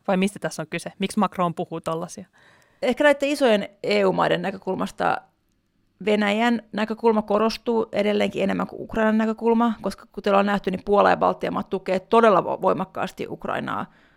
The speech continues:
Speaker 2: lähettää sinne aseistusta, ja niinku osoittaa poliittista tukea jopa paljon vahvemmin kuin Suomi osoittaa. Kun taas Saksa ja Ranska, ne jotenkin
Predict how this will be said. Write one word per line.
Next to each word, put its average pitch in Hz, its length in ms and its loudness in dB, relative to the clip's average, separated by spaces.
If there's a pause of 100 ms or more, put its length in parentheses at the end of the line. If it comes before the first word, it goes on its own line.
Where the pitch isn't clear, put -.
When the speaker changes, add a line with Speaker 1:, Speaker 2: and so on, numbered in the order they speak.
(140)
Speaker 2:
lähettää 196 280 -8
sinne 190 180 -8
aseistusta, - 720 -8 (520)
ja - 120 -6
niinku - 520 -8
osoittaa 196 460 -6
poliittista 196 420 -4
tukea 190 400 -2 (200)
jopa 196 240 0
paljon 254 280 6
vahvemmin 202 440 2
kuin 202 120 -6
Suomi 196 280 0
osoittaa. - 560 -8 (840)
Kun 269 140 -4
taas 254 240 2
Saksa 294 280 2
ja 208 80 6
Ranska, 226 420 0
ne 240 80 0
jotenkin 269 500 -4